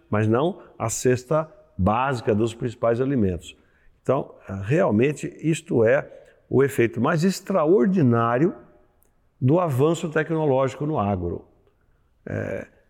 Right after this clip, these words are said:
dizer, quanto mais tecnologia você tem desenvolvido,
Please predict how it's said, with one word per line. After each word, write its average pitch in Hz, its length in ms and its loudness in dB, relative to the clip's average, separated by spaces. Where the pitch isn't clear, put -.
dizer, 87 320 -4
quanto 196 320 0
mais 143 320 0
tecnologia 123 840 2
você 123 380 -2
tem 143 380 0
desenvolvido, 120 1120 2